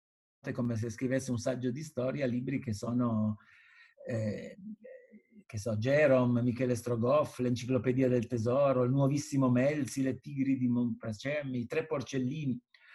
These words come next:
una galleria di letture adolescenziali che accompagnano questa, questa solitudine del padre, naturalmente, eh, solista dell'E I A, eh, cacciato dalle leggi razziali, e poi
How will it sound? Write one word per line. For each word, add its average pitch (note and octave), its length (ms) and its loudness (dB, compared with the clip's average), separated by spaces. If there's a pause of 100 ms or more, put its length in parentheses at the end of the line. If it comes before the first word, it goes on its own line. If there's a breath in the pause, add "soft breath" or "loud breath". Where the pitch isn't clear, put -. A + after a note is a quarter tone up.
(240 loud breath)
una D3+ 180 -4
galleria D3+ 500 6
di C#3 120 2
letture C#3 720 2 (100)
adolescenziali C#3 1160 2 (760 soft breath)
che D#3+ 160 2
accompagnano D#3 760 0
questa, B2 640 0 (300 loud breath)
questa C#3 320 -2
solitudine C#3 720 2
del A#2 180 4
padre, D3 420 4
naturalmente, B2+ 920 2
eh, - 540 -14 (760)
solista B2+ 480 0
dell'E B2 360 2
I E3 120 0
A, A2+ 140 0 (300)
eh, C3+ 100 -10
cacciato C3 460 -8
dalle A#2+ 200 -2
leggi C3+ 280 -2
razziali, A#2+ 500 -4
e A#2 80 -6
poi A#2+ 720 -6